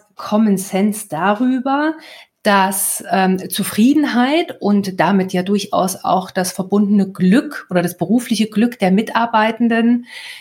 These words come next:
Engagement, Commitment steigern und sich damit auch wirklich positiv auf den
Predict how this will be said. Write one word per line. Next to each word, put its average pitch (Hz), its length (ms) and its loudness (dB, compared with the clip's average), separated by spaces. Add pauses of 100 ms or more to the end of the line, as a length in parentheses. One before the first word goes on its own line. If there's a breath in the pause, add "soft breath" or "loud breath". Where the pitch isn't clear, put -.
(120)
Engagement, 220 960 0
Commitment 214 560 0
steigern 202 600 2
und 185 140 -4
sich 185 220 -6
damit 202 480 0
auch 180 260 0
wirklich 196 320 -4
positiv 233 640 0
auf 190 260 0
den 190 360 0